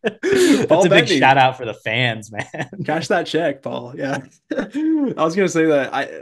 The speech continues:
Speaker 1: there's just, like, I like these episodes too, 'cause they just have, like, such small cameos where if you just don't notice it, you, you're gonna miss it. But I a hundred percent had that down. <laughs> Paul Bettany,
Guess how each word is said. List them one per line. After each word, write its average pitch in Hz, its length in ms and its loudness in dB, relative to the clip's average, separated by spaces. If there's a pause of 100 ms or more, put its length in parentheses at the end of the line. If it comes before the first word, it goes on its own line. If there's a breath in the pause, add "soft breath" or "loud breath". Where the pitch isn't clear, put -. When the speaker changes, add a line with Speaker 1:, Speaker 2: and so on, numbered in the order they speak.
Speaker 1:
there's 165 300 -2
just, 185 160 -4
like, 127 440 -6 (400)
I 139 80 -2
like 190 180 -2
these 147 160 -8
episodes 131 380 -4
too, 135 200 -6
'cause - 160 -16
they 123 120 -10
just 120 160 -12
have, 117 140 -8
like, 95 160 -10
such 123 240 -8
small 107 240 -8
cameos 110 680 -10
where 113 80 -6
if 107 100 -12
you 117 80 -10
just - 320 -10 (200)
don't 123 200 -4
notice 107 320 -8
it, 107 120 -8
you, - 180 -14
you're 113 100 -12
gonna 98 140 -10
miss 107 260 -10
it. 123 220 -6 (480 loud breath)
But 123 120 -4
I 143 80 -2
a 143 40 -2
hundred 135 200 -2
percent 113 240 -8
had 113 120 -10
that 107 180 -8
down. 131 280 -6
<laughs> 226 1120 -12
Paul 139 220 2
Bettany, 131 540 -8